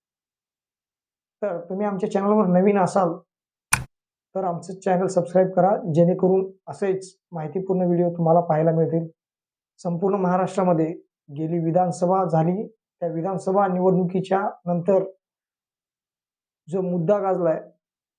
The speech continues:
तो मुद्दा म्हणजे संतोष देशमुख हत्या प्रकरण. हे हत्या प्रकरण घडल्यापासून जे बीड जिल्ह्यातलं जे एकूणच वातावरण आहे, तिथं जी माजलेली दहशत होती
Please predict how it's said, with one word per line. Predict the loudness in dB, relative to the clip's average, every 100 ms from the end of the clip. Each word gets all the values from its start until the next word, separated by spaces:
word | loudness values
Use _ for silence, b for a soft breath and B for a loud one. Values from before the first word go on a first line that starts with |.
| _ _ -10
तो | -8
मुद्दा | -6 -4 -2
म्हणजे | -2 -4 0 0 -2 -8 _ _ -6 -6 -6 _ _
संतोष | -6 -2 -2
देशमुख | 0 -2 -2 -4
हत्या | 0 2
प्रकरण. | 2 2 0 -4 -8 _ _ _ _ _ _ _ _ _ _ _ _
हे | -8
हत्या | -6 -4 -2
प्रकरण | 0 0 2
घडल्यापासून | 2 2 2 0 -2 -2 -4 -12 _ _ _ _ _ _ _ _ _ _ _ _ _ _ _ -10
जे | -2 0 0 -4 -6
बीड | 2 2
जिल्ह्यातलं | 4 4 4 4 2
जे | 4 4
एकूणच | 4 0 -2 4
वातावरण | 4 4 2 2
आहे, | 2 0 -2 -10 _ _ _
तिथं | _ _ -14 -6 -4
जी | -2 -2 0 -2 -6 -6
माजलेली | 2 2 4 4 4
दहशत | 4 2 4 2
होती | 2 2 0 -2